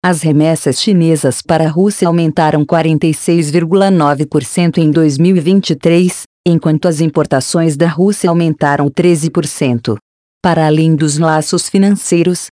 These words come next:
as potências ocidentais têm estado especialmente preocupadas com a possibilidade de Pequim fornecer armas a Moscou e contornar as sanções existentes sobre materiais que podem ser utilizados tanto para fins civis como militares.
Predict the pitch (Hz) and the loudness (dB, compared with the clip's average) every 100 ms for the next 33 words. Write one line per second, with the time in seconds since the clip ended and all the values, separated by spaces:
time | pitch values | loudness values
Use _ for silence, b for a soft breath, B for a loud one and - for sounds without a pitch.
0 | _ 165 - - 202 180 196 - 170 147 | _ -4 -4 -2 0 2 0 0 0 0
1 | 139 151 151 135 160 160 151 - 170 165 | -2 -2 0 0 0 0 -2 -2 0 0
2 | - - 156 156 151 - 208 208 180 170 | -2 -2 0 0 -2 -2 -2 0 0 0
3 | 160 170 180 - 175 170 170 196 143 131 | 0 0 -2 -2 0 0 -2 -2 0 0
4 | 147 147 - 151 143 175 160 165 156 147 | 0 -2 -2 -2 0 -2 -2 -2 0 0
5 | 156 156 147 151 151 151 - 165 170 175 | 0 0 -2 -4 -2 -4 -2 -2 0 0
6 | 156 156 - 151 156 156 147 147 151 160 | 2 0 0 0 0 0 0 0 0 0
7 | 151 - 175 175 190 - 190 185 185 165 | -2 -2 0 2 0 0 0 0 2 2
8 | 170 202 202 - 208 196 - 165 170 160 | 2 0 -2 -2 -2 -2 -2 0 0 0
9 | 139 123 - 139 135 175 - 160 160 208 | -2 -4 -2 0 0 -2 -2 -2 0 0
10 | 190 190 175 156 160 - 185 185 165 165 | 0 0 0 0 -2 -2 -2 0 0 0
11 | - 170 165 - 180 139 143 143 147 - | 0 -2 0 0 0 2 0 0 -2 -4
12 | - 170 160 160 190 175 - 190 196 196 | -2 -2 0 0 0 0 -2 0 2 0
13 | - 160 165 170 - 190 202 214 226 240 | -2 -2 -2 -4 -2 0 2 2 2 0
14 | 170 143 131 123 - | 0 0 -2 -4 -8